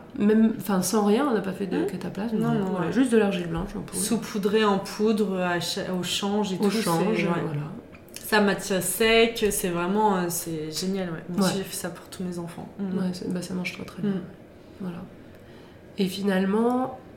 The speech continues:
Speaker 1: euh, notre sage-femme, du coup, est arrivée, euh, euh, le jour même. Joachim, il est né, euh, à quinze heures trente et une et elle, elle est arrivée à vingt heures trente.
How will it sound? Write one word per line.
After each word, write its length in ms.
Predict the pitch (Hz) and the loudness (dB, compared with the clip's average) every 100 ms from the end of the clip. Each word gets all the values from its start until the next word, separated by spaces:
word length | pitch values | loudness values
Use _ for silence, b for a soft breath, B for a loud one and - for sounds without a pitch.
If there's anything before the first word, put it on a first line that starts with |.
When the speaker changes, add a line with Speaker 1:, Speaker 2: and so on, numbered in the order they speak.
| - | -4
Speaker 1:
euh, 580 | 196 185 180 175 175 170 | -2 0 0 0 -2 -2
notre 280 | 180 190 190 | -2 -2 -2
sage-femme, 540 | 190 185 220 233 247 | -2 0 0 4 4
du 100 | 208 | 2
coup, 180 | 208 240 | 2 2
est 120 | 220 | 2
arrivée, 680 | 175 170 180 175 208 226 226 | 0 0 0 2 4 4 2
euh, 520 | 180 175 175 170 170 180 B B B B B B - - | 0 -2 -4 -4 -4 -8 B B B B B B -12 -4
euh, 720 | 196 180 175 170 160 160 156 160 | -2 -2 -2 -4 -4 -6 -6 -4
le 220 | 170 175 | -2 -2
jour 220 | 170 180 | -2 -2
même. 500 | 170 175 190 294 285 - - B B B B - | 0 -2 2 2 0 -4 -14 B B B B -8
Joachim, 440 | 185 185 185 208 202 | -2 -2 -2 -2 0
il 120 | 180 | 2
est 60 | 180 | 2
né, 380 | 185 196 202 196 | 2 4 2 2
euh, 680 | 180 175 175 170 175 185 190 - - - - | 0 -2 -4 -6 -6 -6 -8 -10 -16 -20 -8
à 380 | 196 185 180 180 185 | -6 -4 -4 -6 -8
quinze 280 | 202 196 180 | -4 -2 -2
heures 140 | 185 | -6
trente 280 | - 196 180 | -8 -6 -2
et 80 | 190 | 0
une 380 | 202 240 269 262 - | 0 2 0 -2 -4
et 100 | 190 | -4
elle, 120 | 190 214 | 0 0
elle 100 | 202 | 0
est 40 | |
arrivée 260 | 190 190 190 | 0 -2 -2
à 60 | |
vingt 200 | 190 202 214 | -2 -4 -6
heures 100 | 202 | -10
trente. 440 | - 170 - - | -10 -10 -10 -18